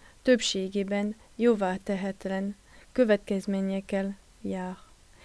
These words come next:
és sok krónikus betegség is közvetlen összefüggésben áll vele.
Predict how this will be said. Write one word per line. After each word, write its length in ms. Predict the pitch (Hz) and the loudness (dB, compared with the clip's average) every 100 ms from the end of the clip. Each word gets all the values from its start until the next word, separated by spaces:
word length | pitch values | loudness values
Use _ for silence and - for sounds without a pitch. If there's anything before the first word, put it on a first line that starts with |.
| - | -6
és 180 | 226 | -2
sok 160 | - 269 | 2 2
krónikus 500 | - 294 247 226 208 | 4 4 4 0 -4
betegség 640 | 202 202 208 - - 208 220 | -2 -4 -4 -6 -2 -2 -2
is 300 | - 214 - - - - | -6 -6 -6 -14 -20 -10
közvetlen 720 | - 247 208 196 - 196 196 - - | 4 4 4 -2 -2 -6 -6 -8 0
összefüggésben 1160 | 262 254 - 196 - 202 202 202 196 208 202 202 | 2 2 -2 -8 -6 -6 -2 -4 -4 -4 -4 -4
áll 260 | - 196 196 | -4 -4 -4
vele. 360 | 196 190 196 | -4 -4 -6